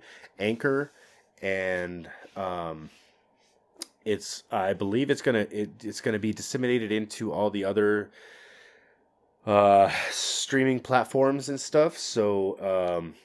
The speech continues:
I'm trying to get into, uh, adding into our sponsors and trying to get us a,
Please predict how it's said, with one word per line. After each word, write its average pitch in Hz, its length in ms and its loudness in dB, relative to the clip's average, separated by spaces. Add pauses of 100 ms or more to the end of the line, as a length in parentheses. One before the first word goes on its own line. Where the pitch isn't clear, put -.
(400)
I'm 90 140 -10
trying 123 260 -2
to 117 60 0
get 113 200 -2
into, 107 640 -2 (800)
uh, 85 600 0
adding 101 560 -4 (180)
into 98 580 -8
our 87 260 -4
sponsors 95 840 -6
and 87 140 -12
trying 95 200 -6
to 95 40 -8
get 90 160 -8
us 90 200 -8
a, 85 180 -8